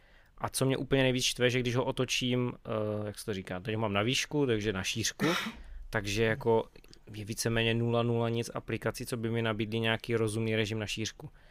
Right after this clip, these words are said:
Přitom, když si vzpomenu na šest nebo sedm plus, nebo nějak tak,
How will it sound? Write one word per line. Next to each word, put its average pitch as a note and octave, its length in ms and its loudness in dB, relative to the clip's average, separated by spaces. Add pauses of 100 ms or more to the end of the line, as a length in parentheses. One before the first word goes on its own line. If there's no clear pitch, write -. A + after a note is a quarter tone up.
(500)
Přitom, C3+ 340 2
když B2+ 160 0
si - 80 -2
vzpomenu B2+ 400 0
na A#2+ 80 2
šest - 560 -6 (420)
nebo G#2+ 140 -2
sedm D3 640 2 (160)
plus, D#3 580 2
nebo A#2 200 0
nějak B2+ 340 4
tak, C#3+ 320 -2